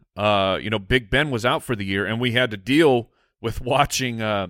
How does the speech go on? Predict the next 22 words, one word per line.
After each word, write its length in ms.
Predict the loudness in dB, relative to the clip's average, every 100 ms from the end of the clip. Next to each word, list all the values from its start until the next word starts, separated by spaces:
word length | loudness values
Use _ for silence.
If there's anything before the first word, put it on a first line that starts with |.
| -6
Mason 400 | -2 -2 -2 -2
Rudolph 400 | 0 2 0 -4
and 100 | -2
Duck 220 | 0 0
Hodges, 400 | 2 0 0 -4
which 160 | -6 -2
that 160 | 0
was 100 | 0
Deontay 420 | -2 -4 -4 -6 -4
Johnson's 500 | -6 -6 -10 -14 -6
rookie 280 | -6 -6
year, 340 | -4 -2 -2 -4 _ _ _ _ _ _ _ _ 2
Deontay 380 | 4 4 2 0
still 380 | 0 2 2 2
showed 720 | -4 4 8 8 6 0 -6
the 80 | -4
promise 400 | 0 2 0 -6
of, 120 | -6
like, 140 | -6 -8 _ _ 0
we, 480 | 2 2 -2 -8 -14 -4
we 200 | -2 0
knew 520 | 4 6 6 4